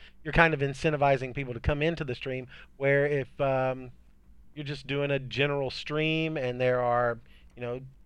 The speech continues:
twenty or thirty people in there, what you would normally expect, and you're having a chill stream, and you say, you know, "Hey, I got something. I'm gonna give it away to one of you fine people that are in here supporting me and talking in chat,"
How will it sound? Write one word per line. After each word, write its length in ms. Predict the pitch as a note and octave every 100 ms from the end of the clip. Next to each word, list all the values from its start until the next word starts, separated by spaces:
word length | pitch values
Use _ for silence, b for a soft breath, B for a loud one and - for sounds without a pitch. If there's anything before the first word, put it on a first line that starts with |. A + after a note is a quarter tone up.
| -
twenty 240 | - B2+ C#3
or 80 | C#3
thirty 320 | D3+ D3 D3
people 360 | D#3+ D#3 D3+
in 100 | D3+
there, 280 | D3+ D3+ D3+
what 180 | C#3 B2+
you 120 | B2+
would 120 | B2
normally 340 | A#2+ C3 C#3 C#3
expect, 460 | B2 - C#3 D3+ C3
and 80 |
you're 80 | A#2+
having 180 | B2 B2
a 60 | A#2
chill 240 | D3 C3+
stream, 300 | C3+ C#3+ D#3+
and 80 | D3
you 40 |
say, 320 | C#3 D3 D3+ - b b b b - - -
you 60 |
know, 100 | D3+
"Hey, 300 | D#3+ F3+ F3
I 80 | C3+
got 240 | C3+ D3+ -
something. 320 | D#3 E3 D3+
I'm 80 | E3
gonna 120 | D#3+
give 140 | D#3+
it 60 | D#3+
away 260 | D#3+ E3 E3
to 440 | - D#3+ D#3+ D#3 -
one 240 | D3+ D#3
of 40 |
you 360 | D#3 D#3 D#3+ C#3+ -
fine 260 | D#3 E3
people 360 | D#3 E3+ D#3+ D#3+
that 120 | D#3
are 120 | D#3
in 120 | D#3 D#3
here 160 | D#3+
supporting 500 | D3+ D3+ D#3+ D#3+ D#3
me 200 | D#3+ D#3+
and 120 | D3
talking 340 | C#3 D3+ D#3 D3+
in 140 | D3
chat," 420 | C#3+ D#3+ E3+ -